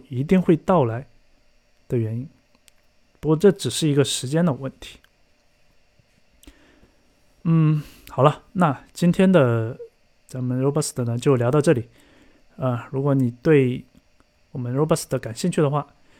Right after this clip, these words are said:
可以关注我，可以关注我的个人微信公众号，三W糖霜netC N，你可以关注这一个账号呢，来到公众号和我去进行，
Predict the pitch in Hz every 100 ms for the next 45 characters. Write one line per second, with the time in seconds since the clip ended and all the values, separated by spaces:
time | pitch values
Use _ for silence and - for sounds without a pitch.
0 | _ - 139 123 147 175 180 - - -
1 | 135 127 131 143 123 123 131 143 131 143
2 | 147 147 165 175 160 - _ _ _ -
3 | 165 165 123 139 151 127 - - 127 135
4 | 165 160 - 180 135 - - 156 160 -
5 | - _ 131 120 131 139 147 139 135 139
6 | 139 156 143 156 127 - _ _ - 123
7 | 127 185 _ - 135 143 147 151 156 -
8 | _ - - - - 139 127 117 139 143
9 | 127 123 131